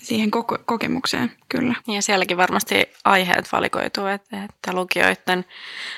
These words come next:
Speaker 2: tai, niin, ö, et lukijat varmasti pystyy itse valikoimaan aika paljon, et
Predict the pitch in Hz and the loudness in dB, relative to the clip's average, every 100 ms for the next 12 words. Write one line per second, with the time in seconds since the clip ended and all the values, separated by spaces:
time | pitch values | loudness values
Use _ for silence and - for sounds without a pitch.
0 | - - 175 180 - - - - - - | -16 -2 0 0 -2 -8 -12 -10 -10 -12
1 | _ 202 175 170 - - 185 180 180 - | _ -2 -2 -2 0 2 4 4 2 0
2 | - 180 175 185 180 175 170 165 180 - | 0 0 0 2 2 2 2 0 -4 -4
3 | 185 - 170 180 - - - - - - | -6 -2 0 0 -2 -4 -2 0 -2 -2
4 | - - 214 - - 202 214 214 | -2 -2 -4 -4 -4 -4 -8 -10